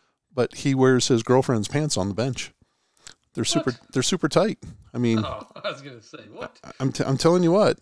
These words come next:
Speaker 1: you know, when you look at him, you're like, he's out there wearing a nice suit, and then you look down at the pants, you're like, "Dude, did she shrink your pants or what?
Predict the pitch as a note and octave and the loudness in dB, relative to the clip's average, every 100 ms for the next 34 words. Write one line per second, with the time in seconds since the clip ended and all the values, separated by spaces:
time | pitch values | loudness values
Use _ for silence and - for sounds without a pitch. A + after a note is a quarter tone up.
0 | C3 - B2+ A#2+ C3+ B2 B2+ A#2+ D3 G#3+ | -10 -2 2 4 4 4 2 6 6 6
1 | F3 E3 C#3+ C3+ B2 - D3+ C#3 B2+ C#3 | 4 4 4 4 2 0 -6 -2 2 2
2 | - D3+ C#3 D3 C#3 B2+ C#3+ - E3 G3 | 2 2 4 4 4 4 2 4 4 4
3 | - - _ - - - - - C3+ B2+ | 0 -16 _ -20 -20 -20 -20 -4 2 4
4 | B2+ B2 D3+ E3+ D#3+ - - E3+ F3 - | 6 4 2 2 0 -2 -4 -2 0 0
5 | B2 A2 _ D#3 C4 A#2+ F#2 - A2 - | 0 0 _ 0 2 2 -2 -4 -4 0
6 | G#3+ - A3+ G#3+ F#3+ D3 D3 G3+ F#3 G#3+ | -2 0 -4 -2 -2 0 -2 0 -2 -2
7 | E3+ | -4